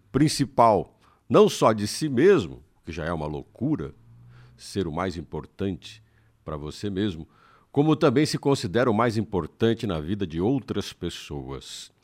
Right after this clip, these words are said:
Ele é único, mas não é o único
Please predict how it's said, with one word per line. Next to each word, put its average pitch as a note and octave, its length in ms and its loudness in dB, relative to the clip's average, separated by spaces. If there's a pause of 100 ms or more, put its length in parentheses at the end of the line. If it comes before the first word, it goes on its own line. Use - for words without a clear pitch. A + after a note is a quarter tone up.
(920)
Ele A2 180 2
é A2 60 4
único, C3+ 580 4 (540)
mas F#3 160 0
não A3 80 6
é A#3+ 60 8
o F#3+ 80 10
único C#3 580 4